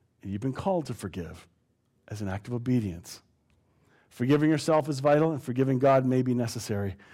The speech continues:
Some of us don't even know how to forgive ourselves 'cause our standard is so much higher than God's.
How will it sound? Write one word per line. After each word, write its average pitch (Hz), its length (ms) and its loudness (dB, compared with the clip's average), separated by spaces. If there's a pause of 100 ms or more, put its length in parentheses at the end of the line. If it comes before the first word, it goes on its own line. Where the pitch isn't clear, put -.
(100)
Some 120 140 -8
of 117 60 -6
us 107 100 -8
don't 117 180 -6
even 120 120 -2
know 117 60 -4
how 117 60 -4
to 107 60 -6
forgive 120 220 -8
ourselves 101 440 -8
'cause 104 160 -12
our 107 120 -4
standard 120 440 -4
is - 40 -10
so - 100 -8
much 135 160 -6
higher 143 200 -4
than 160 120 -2
God's. 123 380 -4